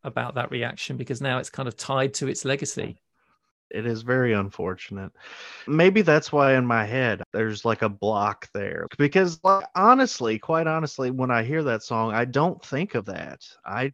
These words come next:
Speaker 2: just think of it as a Beatles song.
Speaker 1: You're not the only person to have celebrated this song. The Edge of U two, because they covered it on their Rattle and Hum album.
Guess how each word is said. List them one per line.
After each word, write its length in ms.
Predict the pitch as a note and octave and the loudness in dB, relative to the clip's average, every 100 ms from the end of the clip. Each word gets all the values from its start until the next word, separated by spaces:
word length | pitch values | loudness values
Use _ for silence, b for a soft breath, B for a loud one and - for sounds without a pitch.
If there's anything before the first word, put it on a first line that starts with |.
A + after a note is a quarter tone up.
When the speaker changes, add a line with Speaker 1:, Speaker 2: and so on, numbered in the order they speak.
| - | -10
Speaker 2:
just 260 | - B2 - | -10 -10 -4
think 200 | B2 A2+ | -4 -2
of 180 | A2+ A2 | -2 -2
it 100 | G#2 | -4
as 140 | G#2+ A2 | -4 -6
a 60 | |
Beatles 260 | A2+ D3 C#3 | -6 -6 -6
song. 400 | - G2 F#2 G2 B B B B B B B | -4 -4 -4 -8 B B B B B B B
Speaker 1:
You're 220 | D#3+ G#3 | 2 4
not 220 | G#3 G#3+ E3 | 4 2 -2
the 340 | F#3+ E3 - - | -6 -6 -10 -4
only 320 | F3 G3+ F#3+ | 0 2 0
person 400 | E3+ D#3+ D3+ - B2+ | -2 -4 -4 -6 -10
to 320 | - D3 C3+ | -6 -2 -2
have 460 | C3+ C3 B2+ - _ _ _ _ | -2 -4 -4 -8 _ _ _ _
celebrated 640 | - D#3+ D3 C#3 C3 C3+ - | -8 -2 0 0 -2 -4 -10
this 200 | A#2+ - | -8 -8
song. 320 | - A#2+ C3+ | -6 -6 -4
The 180 | C3 E3+ | 0 2
Edge 240 | E3+ - | 0 -2
of 140 | B2+ A#2 | -8 -6
U 180 | C3 | -8
two, 480 | A2 - D#3 A#2 C3 - | -6 -4 -2 -2 -6 -8
because 260 | C#3 D3 C#3 | -8 -6 0
they 160 | D#3+ | 0
covered 280 | D#3 C3+ A2 | 0 -4 -4
it 240 | A2+ D#3 _ B2+ | -4 -6 _ -16
on 120 | A#2+ | -10
their 260 | A#2 A#2 | -8 -8
Rattle 300 | B2 A#2+ B2 | -8 -8 -8
and 80 | G#2 | -10
Hum 180 | C3 A#2+ | -10 -8
album. 300 | G#2+ G#2+ | -8 -8